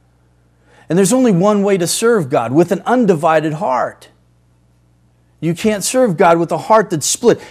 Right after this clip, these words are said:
You need to serve God with a single heart, a heart that is not divided. And so when we come to the Word of God, this is how we need to approach it.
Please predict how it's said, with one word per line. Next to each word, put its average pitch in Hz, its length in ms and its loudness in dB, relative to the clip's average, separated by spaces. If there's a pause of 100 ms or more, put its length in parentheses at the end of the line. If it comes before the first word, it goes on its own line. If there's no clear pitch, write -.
(100)
You 190 160 4
need 214 200 2
to 180 80 -2
serve 196 360 4
God 185 180 4
with 175 160 -2
a 190 80 0
single 220 640 2
heart, 123 380 -4 (200)
a 185 60 4
heart 214 300 2
that 196 100 4
is 165 160 0
not 226 380 0
divided. 131 680 -4 (1040)
And 151 100 -2
so 214 100 2
when 208 100 4
we 196 100 4
come 240 240 4
to 240 40 4
the 220 80 4
Word 214 200 8
of 165 100 0
God, 214 260 4
this 202 180 -2
is 185 100 -4
how 196 160 4
we 208 120 0
need 196 200 0
to 190 120 6
approach 214 480 4
it. 123 80 -4